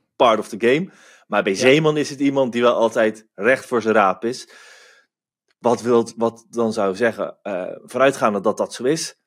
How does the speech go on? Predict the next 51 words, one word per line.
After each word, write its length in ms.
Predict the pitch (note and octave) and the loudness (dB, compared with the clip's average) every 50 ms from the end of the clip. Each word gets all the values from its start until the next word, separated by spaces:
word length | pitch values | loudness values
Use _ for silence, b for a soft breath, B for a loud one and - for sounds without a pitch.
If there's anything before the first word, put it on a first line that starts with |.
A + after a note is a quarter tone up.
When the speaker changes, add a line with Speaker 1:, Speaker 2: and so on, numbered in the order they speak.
| _ | _
Speaker 1:
dat 120 | - - G2+ | -14 -12 -10
er 60 | - | -8
dus 140 | A2+ G#2 - | -8 -8 -8
in 120 | G#2 G2 F#2+ | -8 -10 -8
drie 240 | G2 B2+ D3 D#3+ | -4 0 0 4
weken 280 | C#3 C3+ C3 A#2+ - A2+ | 6 6 4 4 0 -4
tijd 440 | - B2 A#2+ B2+ C3+ C3+ - - _ _ _ _ _ _ _ _ _ _ _ _ _ _ _ _ _ _ _ _ _ _ _ _ _ _ _ - | -2 0 2 2 0 -2 -8 -20 _ _ _ _ _ _ _ _ _ _ _ _ _ _ _ _ _ _ _ _ _ _ _ _ _ _ _ -4
een 160 | A#2+ B2+ A#2+ | -2 0 0
hele 260 | A#2 B2 B2+ A#2+ A#2+ | 0 0 0 0 0
wereld, 540 | A#2 A#2 A2+ A2 A2 G#2+ G#2+ - - - _ _ | 2 4 4 4 4 2 -2 -4 -12 -20 _ _
eh, 260 | - G#2 G#2+ G#2 G2+ | -8 -6 -4 -4 -6
veranderd 380 | G2+ G#2+ A2 G2 F#2 - - | -6 -6 -6 -6 -6 -8 -12
is. 280 | F2+ E2 - - - _ _ _ _ | -16 -16 -16 -18 -20 _ _ _ _
Speaker 2:
Ja. 260 | - - A#2 A2 - _ B B B B B | -14 -12 -12 -12 -14 _ B B B B B
Ja, 220 | D3+ D#3 D#3+ E3 | -2 0 0 0
maar 140 | D#3 D#3 C#3 | 0 0 -2
goed, 160 | - G3+ F3 | -2 -4 -6
het 120 | D3+ C#3 | -6 -8
kan 160 | - - E3 E3 | -2 -2 -2 -2
natuurlijk 280 | D#3 C#3+ F3 E3 C#3+ | -2 -6 -8 -6 -2
wel. 120 | D3+ D3+ D3+ | -2 -2 0
Kijk, 240 | - D#3 D3+ - - - | -2 -4 -8 -8 -16 -14
vorig 280 | - - D#3+ E3 D3 D3+ | -10 -6 -4 -4 -4 -4
jaar 80 | C#3+ C#3 | -4 -4
heeft 200 | C#3+ C#3+ - - | -4 -6 -8 -10
hij 80 | C#3+ | -10
in 60 | C3+ | -8
een, 180 | C3+ C3 C3 C3+ | -8 -8 -6 -6
eh, 180 | C3 C3 B2+ - | -6 -6 -6 -8
in 80 | - | -8
de 60 | C3 | -10
podcast 420 | B2+ - D#3 D3 - - C3 A#2+ - | -10 -8 -10 -8 -4 -4 -6 -4 -4
met, 180 | C#3 B2+ - | -8 -8 -6
eh, 100 | C#3 C3 C3 C3 | -4 -4 -4 -4
Alex 260 | C3 C3 C3 B2 - - | -4 -6 -6 -6 -8 -10
Pastoor, 480 | - A2+ - - C3+ C#3 D3 D3 E3 | -12 -12 -10 -8 -6 -4 -4 -4 -2
met 200 | D#3 B2+ B2+ - | -4 -4 -6 -4
Open 280 | - C#3+ D3 C#3 C#3 A#2+ | -2 -4 -2 -2 -4 -10
Vizier, 340 | A#2+ B2+ A#2 C3 C#3+ C#3 - | -8 -8 -8 -6 -6 -4 -4
ook 180 | C#3+ D#3 D3+ | -4 -4 -2
al 60 | D#3 | -2
eens 120 | C3 A#2+ - | -4 -4 -4
gezegd 280 | - A#2+ B2 C#3 - | -6 -8 -8 -8 -8
van, 100 | - B2+ | -6 -4
ja, 200 | B2+ B2+ B2 A#2 b b b b b b b b | -2 -2 -2 -4 b b b b b b b b
en 140 | - D3 | -8 -8
toen 80 | D3 D3+ | -6 -4
kreeg 200 | - D#3+ D3+ - | -2 -2 -2 -2
je 60 | - | -4
een 60 | D3+ C3+ | -6 -6
stelling, 520 | - - F3 E3+ F3 F3+ F#3 G3+ G3+ b | -2 0 0 2 2 0 -2 -4 -6 b